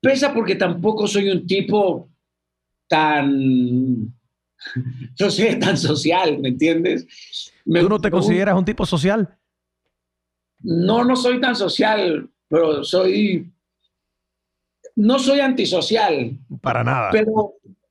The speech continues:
Speaker 1: en, en lo absoluto soy antisocial. Me, me gusta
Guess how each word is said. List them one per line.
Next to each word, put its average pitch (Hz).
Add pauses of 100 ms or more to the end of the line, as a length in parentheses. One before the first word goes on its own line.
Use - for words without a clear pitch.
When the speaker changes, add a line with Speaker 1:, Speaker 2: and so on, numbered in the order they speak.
(320)
Speaker 1:
en, 202
en 196
lo 202
absoluto 220
soy 208
antisocial. 196
Me, 170
me 175
gusta 165